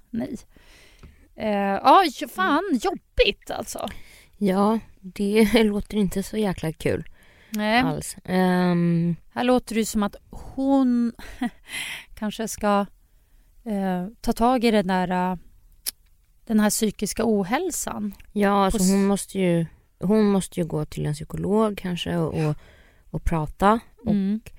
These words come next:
Speaker 2: och sen vad det gäller vestibuliten, nu vet jag inte hur, liksom, hur mycket hjälp hon får från vården, men det, hon kan ju gå till läkare och få, det finns liksom mediciner och sånt, men det kanske inte är det första hon tänker på, att hon måste knulla nu liksom,
Speaker 1: Nej.
Speaker 2: så, när hon mår
Speaker 1: <laughs>
Speaker 2: piss.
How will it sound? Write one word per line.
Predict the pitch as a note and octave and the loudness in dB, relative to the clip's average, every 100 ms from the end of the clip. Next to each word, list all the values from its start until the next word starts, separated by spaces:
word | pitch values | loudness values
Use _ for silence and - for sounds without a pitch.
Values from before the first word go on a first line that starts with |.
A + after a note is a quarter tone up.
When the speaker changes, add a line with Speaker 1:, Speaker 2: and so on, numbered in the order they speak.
| - - - | -20 -14 -4
Speaker 2:
och | F3+ | 0
sen | F#3 | 2
vad | F3 | 4
det | F3 | 4
gäller | E3 D#3+ | 4 0
vestibuliten, | E3 - D#3+ E3+ E3+ F#3+ - F3+ | -2 -4 -2 0 0 -2 -2 0
nu | E3+ | 2
vet | F#3 - | 0 2
jag | F#3+ | 0
inte | E3+ D#3 | 2 -2
hur, | |
liksom, | D3 - D3 | -4 -6 -4
hur | D3 | -2
mycket | D3 D#3+ D#3 | -2 -2 0
hjälp | D#3+ D3 | 0 -2
hon | D3 | -6
får | - C#3+ | -6 -8
från | C#3+ D3 C#3+ | -6 -6 -4
vården, | F3 G3+ F3 D#3+ | 0 0 0 -2
men | D#3 | -2
det, | D3+ | -2
hon | E3 D#3 | -2 -2
kan | D#3 D#3 | -2 -2
ju | D#3 | -2
gå | D#3 | -6
till | - D#3+ | -6 -4
läkare | D#3 C#3+ - F3 F#3 | -4 -4 -4 2 4
och | E3 | 2
få, | - D#3 - - - - - | 0 -6 -6 -14 -20 -16 -12
det | D#3 | -4
finns | E3 E3 | -2 -2
liksom | D#3 D3+ D#3 | -4 -6 -4
mediciner | D#3 D3+ - F#3+ F#3 F3+ E3 | -4 -4 -2 2 2 2 0
och | E3+ | 0
sånt, | E3 D#3 | -2 0
men | F3 | 2
det | |
kanske | E3 E3+ E3+ | 2 2 2
inte | D3+ | 2
är | D3 | 0
det | D3 - - - | -2 -10 -20 -6
första | - E3 - | -2 0 2
hon | D#3 D3 | 2 2
tänker | C#3+ C#3 C3+ | 0 -4 -8
på, | - | -8
att | C3+ | -8
hon | C#3 | -4
måste | C#3+ C#3 - | -4 -6 -10
knulla | C3+ - D#3 D3+ D#3+ | -6 0 2 4 4
nu | C3+ A#2+ A#2+ | 4 2 0
liksom, | A2 - - D3+ | -6 -10 -12 -2
Speaker 1:
Nej. | G#3 | 0
Speaker 2:
så, | A2+ - - | 0 -2 2
när | - | 6
hon | F3+ C4 D3+ | 6 6 6
mår | C#3+ | 6
Speaker 1:
<laughs> | - | 6
Speaker 2:
piss. | E3 - - | 6 4 -2